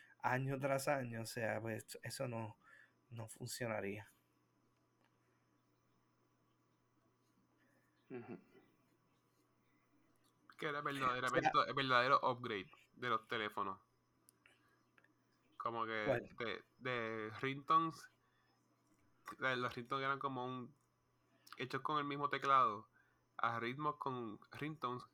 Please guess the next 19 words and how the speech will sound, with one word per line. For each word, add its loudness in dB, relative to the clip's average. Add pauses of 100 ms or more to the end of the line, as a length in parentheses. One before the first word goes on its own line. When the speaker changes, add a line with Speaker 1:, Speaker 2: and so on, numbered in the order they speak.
(200)
Speaker 3:
con -2
canciones 0 (140)
actuales. -2 (1400)
Ese -10
upgrade, -4
esa -10
etapa 6
de -4 (320)
teléfonos -4
que -4
eran -4
como -4
que, -2
pues, -2
la 2
pantalla 0
en -6 (200)
píxeles -4
y -6